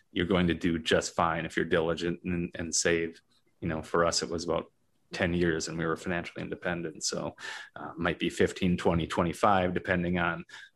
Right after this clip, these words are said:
uh, exactly what kind of lifestyle you want to live and, and where you live is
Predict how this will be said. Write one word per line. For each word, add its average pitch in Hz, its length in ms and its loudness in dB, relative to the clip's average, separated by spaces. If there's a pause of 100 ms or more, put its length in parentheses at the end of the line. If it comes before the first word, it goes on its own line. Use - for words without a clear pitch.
(120)
uh, - 260 -4
exactly 90 440 4
what 92 180 6
kind 98 160 2
of 98 60 0
lifestyle 101 420 4
you 104 160 2
want 110 220 2
to 120 80 0
live 147 280 4
and, 95 220 4
and 87 240 2
where 104 220 8
you 101 200 6
live 98 300 6 (160)
is 87 220 -6